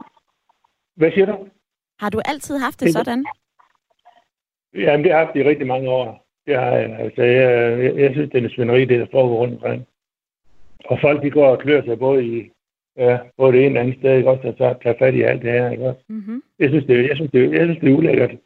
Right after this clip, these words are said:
Speaker 1: <clears throat> Det, det synes jeg. Og, øh, jeg vil håbe, at, øh, den nye,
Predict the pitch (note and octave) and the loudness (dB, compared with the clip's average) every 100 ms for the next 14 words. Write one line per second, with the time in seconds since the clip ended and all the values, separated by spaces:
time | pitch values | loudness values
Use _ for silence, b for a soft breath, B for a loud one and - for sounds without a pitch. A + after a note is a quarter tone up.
0 | b b b _ - - - - E3 D3+ | b b b _ 0 2 2 -2 -8 -6
1 | E3+ D#3 D#3 C#3+ C3+ C3 - A#2+ A#2+ A#2+ | -6 -4 -6 -4 -6 -6 -10 -6 -4 -2
2 | A#2 A#2 A2+ - _ _ _ _ _ _ | -2 -2 -4 -8 _ _ _ _ _ _
3 | - C3+ C3 C3+ F3+ D3 A#2+ A#2+ A#2 A#2 | 0 2 4 4 4 2 -4 -4 -6 -4
4 | A2+ A2+ A#2 A#2+ C#3+ D#3+ | -6 -6 -8 -2 2 2